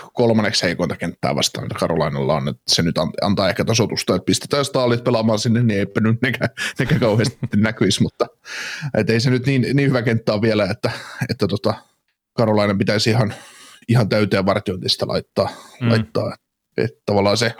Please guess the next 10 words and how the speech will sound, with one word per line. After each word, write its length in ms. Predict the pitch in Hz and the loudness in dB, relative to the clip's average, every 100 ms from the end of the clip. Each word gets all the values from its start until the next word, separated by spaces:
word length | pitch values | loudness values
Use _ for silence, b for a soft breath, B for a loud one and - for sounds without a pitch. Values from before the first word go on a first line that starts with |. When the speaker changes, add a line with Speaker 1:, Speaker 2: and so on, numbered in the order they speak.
| - 117 127 | -4 0 2
Speaker 1:
var-, 240 | 120 117 | 0 2
vartiointikin 500 | 127 123 120 107 120 | 0 2 2 2 2
täytyy 300 | 123 123 113 | 2 4 4
ansaita, 440 | 120 - - - - | 2 2 -2 -2 -6
että 240 | - _ - - | -8 _ -14 -2
mihin, 340 | 110 107 - B B B B B B - | 2 2 0 B B B B B B -2
mihin 340 | 117 160 - | 2 2 0
pääsee, 480 | - 110 110 - - | 0 2 2 0 -2
että 280 | - - - B B B _ _ | -4 -10 -20 B B B _ _
Speaker 2:
Mm. 160 | 123 | -14